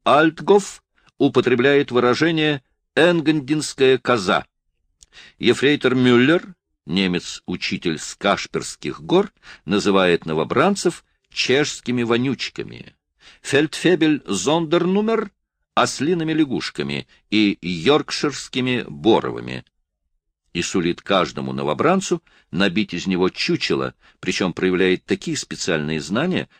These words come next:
точно сам происходит из рода чучельников. Военное начальство старается привить солдатам любовь к отечеству своеобразными средствами, как то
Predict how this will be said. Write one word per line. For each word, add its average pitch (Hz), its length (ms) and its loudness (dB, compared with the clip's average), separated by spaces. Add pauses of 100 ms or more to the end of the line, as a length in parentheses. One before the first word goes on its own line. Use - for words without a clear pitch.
(100)
точно 101 380 0
сам 95 380 -2
происходит 117 640 -2
из 80 200 -8
рода 90 280 -2
чучельников. 64 800 -10 (1040)
Военное 87 460 0
начальство 85 460 -4
старается 87 480 -2
привить 82 320 -6
солдатам 85 480 -4
любовь 85 340 -2
к - 80 -8
отечеству 82 720 -6
своеобразными 80 800 -4
средствами, 104 600 -6
как - 240 -4
то 85 240 0